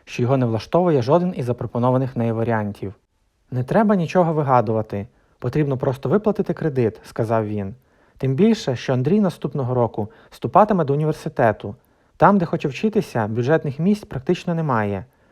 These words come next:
тож доведеться платити, а це цілих шість років. Я не можу відмовити синові у допомозі. Домовилися, що я платитиму половину, а другу частину Олені допоможуть виплатити її батьки. Тобі доведеться взяти на себе іпотеку.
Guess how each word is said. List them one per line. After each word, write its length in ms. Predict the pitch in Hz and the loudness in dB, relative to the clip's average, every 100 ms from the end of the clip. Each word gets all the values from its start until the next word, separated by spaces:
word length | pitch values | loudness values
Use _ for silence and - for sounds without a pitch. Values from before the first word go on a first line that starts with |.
| _ - | _ -10
тож 140 | 120 | -6
доведеться 440 | 120 123 170 190 | -2 2 2 2
платити, 600 | 196 180 - 143 107 101 - _ _ | -2 -4 -2 -2 -2 -8 -10 _ _
а 80 | - | -8
це 140 | - | -6
цілих 320 | 123 208 220 - | -2 2 2 2
шість 260 | 175 - | -4 -2
років. 440 | 139 117 - 98 117 _ _ _ | 0 0 0 -8 -10 _ _ _
Я 80 | 123 | -2
не 100 | 131 | 2
можу 240 | 180 202 170 | 2 2 0
відмовити 400 | 135 135 131 127 | 2 0 0 -2
синові 340 | - 196 175 | 0 0 0
у 40 | |
допомозі. 680 | 151 147 156 127 104 98 95 - _ _ - | -2 -4 -2 0 0 -2 -8 -14 _ _ -8
Домовилися, 720 | 127 156 214 190 135 - 104 104 _ - | 2 4 6 6 2 -2 -4 -6 _ -12
що 160 | - | 0
я 80 | 139 | 0
платитиму 440 | 139 135 208 196 | 2 0 0 0
половину, 600 | 180 175 165 123 104 98 - _ _ | 0 -2 0 0 0 -4 -8 _ _
а 120 | - | -4
другу 280 | 113 196 208 | 2 2 2
частину 600 | 208 185 - 202 185 185 - _ | -2 -6 -2 0 0 -2 -8 _
Олені 300 | - 175 214 | 2 4 4
допоможуть 500 | 180 143 139 135 127 | 2 -2 -2 -2 0
виплатити 440 | 131 - 151 127 123 | -2 -2 -6 -2 -2
її 160 | 113 | 0
батьки. 500 | 120 123 - 104 95 - _ _ _ | -2 -4 -8 -8 -8 -10 _ _ _
Тобі 200 | - 123 | -2 2
доведеться 440 | 190 202 196 196 160 | 4 4 4 2 0
взяти 260 | 127 131 | 0 0
на 80 | 120 | -2
себе 280 | 117 135 139 | -2 0 0
іпотеку. 640 | 131 131 - 101 - 90 | -2 -4 0 0 -2 -10